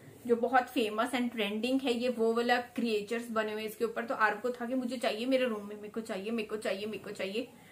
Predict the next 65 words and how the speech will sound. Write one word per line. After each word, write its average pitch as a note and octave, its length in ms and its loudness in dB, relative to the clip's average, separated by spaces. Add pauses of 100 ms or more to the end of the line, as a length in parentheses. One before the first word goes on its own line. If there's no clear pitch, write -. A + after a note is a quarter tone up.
(240)
तो A3 60 -2
मैंने A3 200 2
उसको A3+ 200 0
ले A3+ 340 4
लिया, A#3 220 4
क्योंकि B3 240 -2
वो A#3+ 140 4
बहुत A#3+ 400 6
time A#3 220 6
से, B3+ 120 0
जब A3+ 180 10
भी C#4 120 4
मेरा D4 180 4
phone C4 180 4
पकड़ता A#3 380 0
था, B3 240 -4 (220)
Amazon B3+ 280 2
की C4+ 80 -4
cart A#3+ 320 6
में A#3 80 0
मैंने A3+ 220 0
आपका A3 220 -2
डाला, G3 280 4
अपना A3+ 200 0
पिलो G#3 280 -2
डाला F#3+ 260 2
है, G#3+ 60 4
आप G#3+ 100 0
please A#3 240 -2
order G#3 200 4
कर G#3 120 -4
दो, G3 120 -8
please A3+ 240 -4
order G3+ 180 4
कर F#3+ 140 -8
दो। F3 140 -8 (1120)
I G#3+ 60 -4
ordered A3+ 440 -4
this, A3+ 340 -6
ठीक C#4+ 200 -2
है। F4+ 180 0 (260)
तो C4 60 2
ये C4+ 180 8
अगर C4+ 120 6
आपके C4 240 4
बेटे B3+ 240 6
को C4 80 4
Minecraft A3+ 680 2
या A#3+ 220 0
something A3+ 320 -2
कुछ B3 120 -2
पसंद A#3+ 460 0
है, A#3+ 180 4
अगर A3+ 260 2
उसको A3+ 240 0
अब A3 140 4
birthday A3+ 280 4
gift A#3 320 -2
देना A3+ 280 0
चाहते A3+ 340 2
हो, A3+ 60 -2
कुछ B3+ 220 -6
भी D#4 140 2
ऐसा D#4 260 4
यार, G#3 380 4